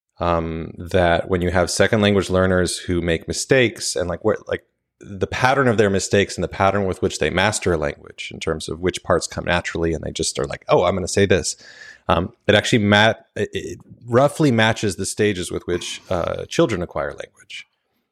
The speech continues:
That, like, children, for instance, will acquire, i-, at least in English's case, um, they'll acquire imperfect, uh, not imperfect, um,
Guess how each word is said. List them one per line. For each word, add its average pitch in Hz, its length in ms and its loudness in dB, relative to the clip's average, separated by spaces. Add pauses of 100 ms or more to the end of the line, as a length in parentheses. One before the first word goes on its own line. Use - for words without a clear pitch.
(240)
That, 92 280 2
like, 87 160 -2
children, 110 320 2
for 107 120 2
instance, 98 340 -2
will 92 140 2
acquire, 90 880 2
i-, - 200 -10
at 92 60 -2
least 90 200 -4
in 90 60 -2
English's 95 400 0
case, 82 340 -2 (420)
um, 90 200 0
they'll 98 180 4
acquire 92 480 2
imperfect, 101 840 -2
uh, 85 300 -4
not 85 140 -4
imperfect, 80 360 -16
um, 78 360 -10